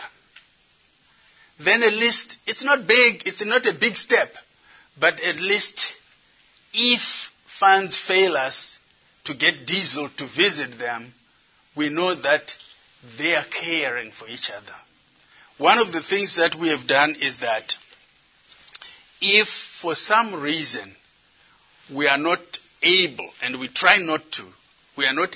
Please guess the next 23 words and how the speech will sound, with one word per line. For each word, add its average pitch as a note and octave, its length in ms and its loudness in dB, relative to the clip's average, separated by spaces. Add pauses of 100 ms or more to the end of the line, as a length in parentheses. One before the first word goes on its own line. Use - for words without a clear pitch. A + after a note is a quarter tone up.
able D3 340 2
to - 120 -8 (160)
keep G3 180 -4 (120)
to D3+ 100 -4
our B2+ 140 -4
schedule, C3+ 540 -10 (1800)
we D#3+ 160 -4
have F3 480 6 (440)
people F#3+ 500 -4 (580)
in F#3 120 -6
the D#3+ 100 -4
community, D#3+ 680 -6 (640)
well G3 400 6
people, E3 360 -8
healthy F3+ 520 4
people, C#3+ 380 -12 (960)
who G#3 220 -4
would D3+ 240 -8
come C3 380 -2 (760)
to D#3+ 180 -6
collect D3+ 600 2
the A#2+ 80 -12
medicines B2+ 880 -4